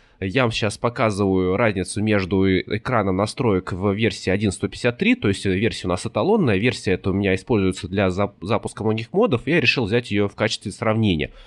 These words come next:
Ну и, соответственно, версия с-, э, сто семьдесят два, где вы тоже можете видеть настройки. Видите, что, кстати говоря, что экран настроек здесь, э, немножечко поменялся. Особенно, да, это заметно по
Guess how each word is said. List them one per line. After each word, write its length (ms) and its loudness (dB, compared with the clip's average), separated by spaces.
Ну 80 2
и, 20 -2
соответственно, 420 -2
версия 340 0
с-, 120 -8
э, 320 2
сто 160 -2
семьдесят 360 -2
два, 300 0
где 260 0
вы 120 0
тоже 280 0
можете 340 0
видеть 280 0
настройки. 460 0
Видите, 280 0
что, 140 -4
кстати 260 -4
говоря, 180 0
что 200 -2
экран 240 -2
настроек 400 -2
здесь, 280 -4
э, 140 2
немножечко 460 0
поменялся. 640 0
Особенно, 460 0
да, 240 0
это 240 0
заметно 440 0
по 580 2